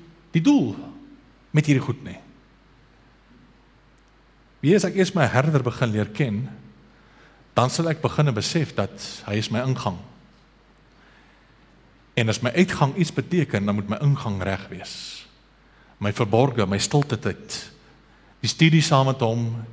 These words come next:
die tyd saam met hom, bepaal die effektiwiteit wat ek het in die wêreld daar buite. Die, vir die ou wat die uitgang baie belangrik is,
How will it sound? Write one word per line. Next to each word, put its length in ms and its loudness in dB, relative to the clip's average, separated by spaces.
die 120 2
tyd 240 2
saam 240 -2
met 120 -10
hom, 100 -10
bepaal 600 0
die 100 -8
effektiwiteit 680 -4
wat 120 -4
ek 140 -6
het 220 -10
in 80 -6
die 60 -8
wêreld 300 -4
daar 100 -6
buite. 320 -12
Die, 80 2
vir 140 8
die 100 -2
ou 100 6
wat 140 6
die 100 2
uitgang 360 6
baie 240 6
belangrik 480 4
is, 240 -2